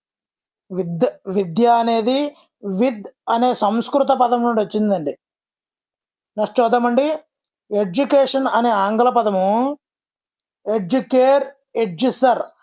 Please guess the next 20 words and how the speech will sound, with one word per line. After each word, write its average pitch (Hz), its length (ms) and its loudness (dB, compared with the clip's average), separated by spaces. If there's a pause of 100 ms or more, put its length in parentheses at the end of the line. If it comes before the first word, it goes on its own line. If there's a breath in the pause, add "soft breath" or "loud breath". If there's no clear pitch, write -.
(220 soft breath)
అనే 233 260 2
రెండు 233 340 0
ఏ 240 180 4
పదాలండి? 285 560 0
లాటిన్ 202 600 0
పదాలు, 196 680 0 (520)
లాటిన్ 208 460 0
పదాల 202 260 -2
నుంచి 202 240 -4
వచ్చాయి. 185 420 -2 (600)
So 254 60 0
ఎడ్యుకేషన్ 214 600 -2
అనేది 220 540 -2 (300 soft breath)
ఎడ్యుకేర్, 226 680 0 (300)
ఎడ్యుసర్ 196 580 -2
అనే 208 300 0
రెండు 185 300 -2
లాటిన్ 196 460 0
పదాల 202 280 2
నుండి 233 460 -2